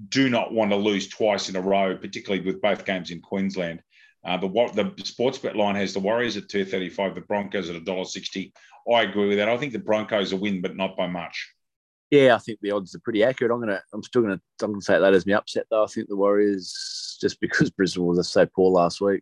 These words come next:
Speaker 2: um,
Speaker 1: Okay.
Speaker 2: against the Cowboys, it's there for no other reason. But, um, and I wouldn't mind <laughs> seeing the Warriors get a few wins. The poor blokes have been away from home for two years, and they do get to go home later in the year. I'm not sure which round it is, but,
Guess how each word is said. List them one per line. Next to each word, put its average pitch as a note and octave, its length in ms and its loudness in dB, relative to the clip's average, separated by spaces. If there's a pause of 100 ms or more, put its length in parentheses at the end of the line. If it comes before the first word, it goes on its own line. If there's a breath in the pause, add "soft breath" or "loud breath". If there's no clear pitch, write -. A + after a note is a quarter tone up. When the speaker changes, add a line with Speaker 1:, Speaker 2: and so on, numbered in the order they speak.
(160)
Speaker 2:
um, F#2 500 -10 (400 loud breath)
Speaker 1:
Okay. A2+ 140 -8 (180 loud breath)
Speaker 2:
against - 340 -2
the G2+ 60 -2
Cowboys, G2+ 680 4
it's F2 180 -10
there F#2 160 6
for F#2 140 -4
no G2+ 200 6
other F#2 160 6
reason. F#2+ 380 4
But, E2 160 -8 (100)
um, F#2 480 -6 (120)
and G2 260 4 (100)
I F2+ 40 4 (200)
wouldn't F#2+ 200 2
mind F#2 140 2
<laughs> - 0 -
seeing D3 200 0
the B2 80 2
Warriors A2+ 300 6
get B2 100 2
a A2+ 60 4
few A2 240 0
wins. A#2 180 2
The G2+ 100 -14
poor A2+ 140 4
blokes G#2 240 2
have G2+ 100 -8
been G#2 140 0
away G2 200 0
from F#2 120 -10
home G#2 160 -4
for - 100 -20
two - 200 0
years, G#2+ 340 6
and F#2 100 -20 (460 soft breath)
they G2 80 -4
do G#2+ 160 6
get G2+ 160 6
to F#2+ 60 2
go F#2+ 180 4
home G2+ 240 0
later G2+ 300 0
in F#2+ 100 -6
the G2 80 -4
year. G#2 100 0
I'm A2 60 -4
not G#2+ 160 -6
sure G#2 120 -2
which G2+ 180 -4
round G#2+ 180 -2
it A2 100 0
is, A2 140 0
but, G#2 160 -2